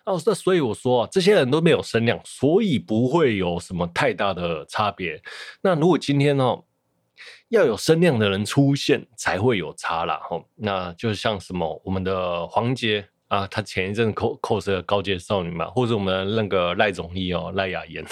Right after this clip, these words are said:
<laughs> 总义，然后来，来个什么 cos 哇酷哇酷安妮啊泳装版本，这种事情才会被闹上新闻，才会影响社会观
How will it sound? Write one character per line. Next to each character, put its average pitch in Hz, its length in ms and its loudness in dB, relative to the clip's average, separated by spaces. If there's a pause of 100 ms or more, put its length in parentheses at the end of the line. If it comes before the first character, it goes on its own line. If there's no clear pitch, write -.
<laughs> - 160 -20
总 78 140 -4 (100)
义， 101 140 -6 (500)
然 107 140 -2
后 107 320 -2 (200)
来， 107 300 -2
来 107 140 0
个 101 160 -2
什 90 100 -8
么 80 480 -4
cos 123 360 0
哇 110 140 2
酷 - 200 -6
哇 104 140 0
酷 - 200 -14
安 95 200 -10
妮 95 160 -4
啊 80 100 -8
泳 82 180 -10
装 101 220 -8
版 85 180 -8
本， 85 240 -8
这 170 140 -8
种 120 160 -4
事 - 160 -4
情 98 180 -10
才 - 140 -6
会 110 160 -4
被 123 140 -2
闹 113 180 0
上 104 180 -2
新 98 200 -6
闻， 87 180 -4
才 95 220 -6
会 123 240 0
影 92 160 -4
响 85 200 -4
社 107 220 -4
会 98 160 0
观 80 220 -8